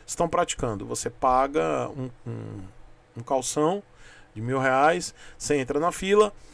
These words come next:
Quando a moto chega, você paga. Show? Qual é o problema do modo B?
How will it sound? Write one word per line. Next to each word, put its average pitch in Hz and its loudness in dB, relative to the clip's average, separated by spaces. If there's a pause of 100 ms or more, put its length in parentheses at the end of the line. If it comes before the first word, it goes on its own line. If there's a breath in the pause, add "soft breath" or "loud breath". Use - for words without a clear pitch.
(220 soft breath)
Quando 240 8
a 208 12
moto 185 4
chega, 202 4
você 202 2
paga. 131 2 (1160)
Show? 214 6 (540 soft breath)
Qual 277 10
é 285 10
o 277 10
problema 202 6
do 190 2
modo 175 4
B? 123 0